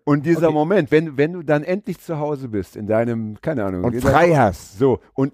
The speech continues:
Speaker 1: zäh-, zählst du dann alles akribisch durch oder hast du schon ein Gefühl
Speaker 3: Nee, da wird
Speaker 1: von
Speaker 3: erstmal Reibe, Reibe gemacht.
Speaker 1: Was heißt Reibe, Reibe?
Speaker 3: Also halbe, halbe.
Speaker 1: Ach so, ja, ja.
Speaker 3: So.
Speaker 1: So Gefühl, so nach dem Motto,
Speaker 3: Je-,
Speaker 1: hier ein Bündel für dich, ein Bündel, das kann
Speaker 3: jeder
Speaker 1: man
Speaker 3: kriegt
Speaker 1: machen,
Speaker 3: sein Geld,
Speaker 1: machen, ja,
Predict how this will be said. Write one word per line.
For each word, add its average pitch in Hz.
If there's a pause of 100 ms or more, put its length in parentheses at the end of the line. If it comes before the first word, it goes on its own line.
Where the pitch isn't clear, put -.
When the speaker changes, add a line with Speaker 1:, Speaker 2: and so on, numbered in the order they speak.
(140)
Speaker 1:
zäh-, -
zählst 180
du 196
dann 180
alles 170
akribisch 151
durch 190
oder 147
hast 156
du 160
schon 156
ein 151
Gefühl 175
Speaker 3:
Nee, 214
da 180
wird 185
Speaker 1:
von 175
Speaker 3:
erstmal 160
Reibe, 131
Reibe 151
gemacht. 220 (100)
Speaker 1:
Was 139
heißt 131
Reibe, 98
Reibe? 80 (260)
Speaker 3:
Also 123
halbe, 117
halbe. 120
Speaker 1:
Ach -
so, 123
ja, 85
ja. 101
Speaker 3:
So. 139
Speaker 1:
So 120
Gefühl, 123
so 127
nach 127
dem 131
Motto, 127
Speaker 3:
Je-, 139
Speaker 1:
hier 151
ein 139
Bündel 143
für 131
dich, 131
ein 123
Bündel, 120
das 107
kann 165
Speaker 3:
jeder 160
Speaker 1:
man -
Speaker 3:
kriegt 143
Speaker 1:
machen, 123
Speaker 3:
sein 120
Geld, 156
Speaker 1:
machen, -
ja, 76